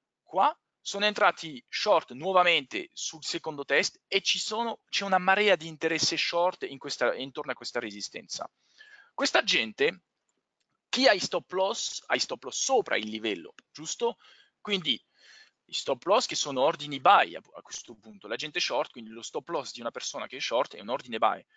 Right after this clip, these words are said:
Quindi abbiamo un potenziale di ordini buy sopra la resistenza abbastanza forte.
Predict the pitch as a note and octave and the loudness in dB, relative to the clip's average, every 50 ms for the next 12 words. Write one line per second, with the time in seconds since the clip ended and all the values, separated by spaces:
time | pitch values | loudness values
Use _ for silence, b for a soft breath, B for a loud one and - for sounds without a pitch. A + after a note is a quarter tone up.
0 | b b b b _ _ - - G3 F3+ D#3+ D#3 E3 E3 E3+ C#3+ B2 A#2 A2 B2 | b b b b _ _ -6 -6 -4 0 2 2 4 6 6 6 6 4 2 -4
1 | - F#3+ F#3+ G#3+ G#3+ G3+ - - F#3+ D#3 C3 A#2 G2+ F#2+ - - - _ _ _ | -6 -4 -2 0 0 2 4 6 8 8 8 8 4 2 -2 -6 -12 _ _ _
2 | - - D3+ E3 E3+ - - C#3+ C#3 C3 C3+ E3 E3+ D#3 B2+ G#2 F2+ - - _ | -4 0 2 4 2 2 0 -10 -12 -2 4 6 8 8 8 6 2 -4 -12 _
3 | - - - - - - - C4 C4+ A3 E3 C#3 B2+ B2 B2 B2+ B2+ C3+ C#3+ F3 | -10 -6 -2 -2 0 0 2 2 2 2 4 4 6 6 4 4 2 0 -2 -2
4 | E3+ - - C#3 - - - - - - - - - - - D#3+ D#3+ - A2+ - | -4 -4 -4 -4 -2 -2 -2 -2 -4 -6 -14 -10 -6 -4 -2 0 0 -2 -2 -2
5 | - E3+ C#3+ - - _ - - - _ | 0 0 0 -2 -4 _ -14 -14 -14 _